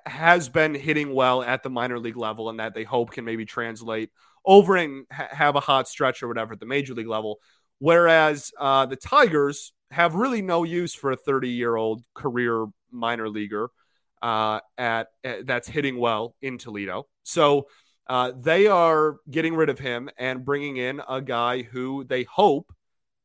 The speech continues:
they can work through the system and, and maybe be in triple A by the end of the season or be in triple A by next season at, at twenty-four years old, um, and, uh,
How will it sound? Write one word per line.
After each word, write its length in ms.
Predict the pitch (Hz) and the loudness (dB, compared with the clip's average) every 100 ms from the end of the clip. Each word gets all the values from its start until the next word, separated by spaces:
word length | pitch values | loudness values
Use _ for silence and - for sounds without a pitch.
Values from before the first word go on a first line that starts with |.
| _ _ 123 | _ _ -4
they 280 | 143 147 143 | 2 2 0
can 340 | - 147 135 | -6 -6 0
work 240 | 143 147 | 2 2
through 180 | - 160 | 0 -8
the 100 | 135 | -6
system 520 | - 147 - 151 135 | -8 -8 -6 -8 -6
and, 120 | 131 117 | -6 -6
and 220 | 120 120 | -8 -4
maybe 280 | 127 131 123 | -2 -2 -4
be 280 | 127 123 | -4 -4
in 120 | 120 110 | -4 -6
triple 400 | - 120 117 110 | -8 -8 -6 -6
A 100 | 110 | -4
by 160 | 104 | -6
the 140 | 104 104 | -6 -8
end 120 | 98 | -10
of 60 | |
the 60 | - | -14
season 360 | - 95 82 80 | -14 -16 -16 -18
or 80 | 87 | -12
be 180 | 120 | -8
in 80 | 117 | -8
triple 380 | 113 113 107 104 | -8 -8 -6 -6
A 60 | 101 | -4
by 180 | 98 98 | -4 -4
next 320 | 98 101 - | -6 -8 -10
season 280 | 101 95 92 | -12 -10 -8
at, 120 | 92 | -8
at 200 | 104 101 - _ | -6 -6 -6 _
twenty-four 520 | - 120 110 - 117 | -6 -6 -6 -4 -2
years 280 | 104 98 98 | -2 -2 -4
old, 260 | 101 98 90 _ _ _ _ | -4 -4 -8 _ _ _ _
um, 320 | - 98 98 | 0 0 0
and, 340 | 82 104 104 95 - | -4 -8 -10 -14 -10
uh, 260 | 104 104 98 | -2 0 0